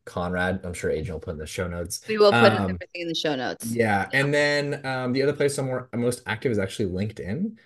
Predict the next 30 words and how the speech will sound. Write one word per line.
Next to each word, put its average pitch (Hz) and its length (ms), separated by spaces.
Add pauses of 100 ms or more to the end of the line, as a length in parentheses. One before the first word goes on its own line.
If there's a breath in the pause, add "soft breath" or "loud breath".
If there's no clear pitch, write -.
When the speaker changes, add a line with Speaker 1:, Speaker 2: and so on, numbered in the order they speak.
(120 soft breath)
Speaker 1:
Yeah, 95 200
LinkedIn, 90 640 (200)
uh, 82 320 (140)
just - 360
Dylan 87 240
A 80 120
Conrad, 78 420
same 76 220
thing. 76 340 (500 soft breath)
Yeah, 151 180
that's 110 180
probably 139 300
the 95 80
mo-, 92 280 (100)
the, 85 300
the, 85 160 (220)
the 92 80
best 82 320
two 90 100
places. 85 280
I 98 40
also 110 220
have 104 120
a 90 60
podcast. 87 760 (320 loud breath)
Um, 85 280
Adrian 87 320
was 85 140
on 82 180
it. 82 220